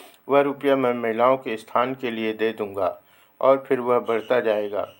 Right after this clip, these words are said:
मैंने तुम्हें एक जगह ठीक करने के बारे में ही लिखा है। मैं इससे पहले ही भारत लौट आता, परंतु भारत में धन नहीं है।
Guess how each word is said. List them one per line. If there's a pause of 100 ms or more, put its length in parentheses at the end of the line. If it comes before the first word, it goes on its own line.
(220)
मैंने
तुम्हें
एक
जगह
ठीक
करने
के
बारे
में
ही
लिखा
है। (800)
मैं
इससे
पहले
ही
भारत
लौट
आता, (300)
परंतु
भारत
में
धन
नहीं
है।